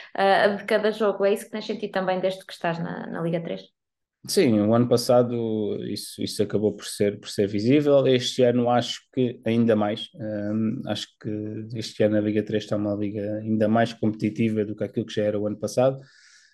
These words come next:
Speaker 2: Eh, tanto porque vemos resultados de fim de semana para fim de semana que, hum, que na teoria, eh, e olhando para a tabela, não seriam, eh,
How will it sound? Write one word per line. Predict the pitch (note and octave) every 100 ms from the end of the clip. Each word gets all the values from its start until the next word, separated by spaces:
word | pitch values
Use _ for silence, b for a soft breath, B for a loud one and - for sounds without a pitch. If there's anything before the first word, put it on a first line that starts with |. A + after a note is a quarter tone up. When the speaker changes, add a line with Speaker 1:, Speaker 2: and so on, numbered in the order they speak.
| b -
Speaker 2:
Eh, | - B2
tanto | B2 C3 C3
porque | - B2+ -
vemos | A#2+ B2 B2+ A#2+
resultados | A2+ A#2 A2+ A2+ A2 A2 A2 -
de |
fim | - A2+
de |
semana | - A2+ A2+
para | A2+
fim | A2+ A2+
de | G#2+
semana | A#2 A2+ A2+ A2+ -
que, | - A2+ A2+
hum, | A2 A2 A2+ A2+ A#2 C3 C3+ -
que | B2+
na | B2+
teoria, | C3+ - C3 B2+ C3+ C#3 - _ _ -
eh, | A#2 A2+ A2+
e | A2 A#2
olhando | A#2 B2+ B2+
para | B2+
a | A#2+
tabela, | B2 B2 A#2+ A#2
não | A#2+ B2
seriam, | - A#2 A#2 A#2 A#2 A#2+ _ -
eh, | A2+ A#2 A#2+ B2+ B2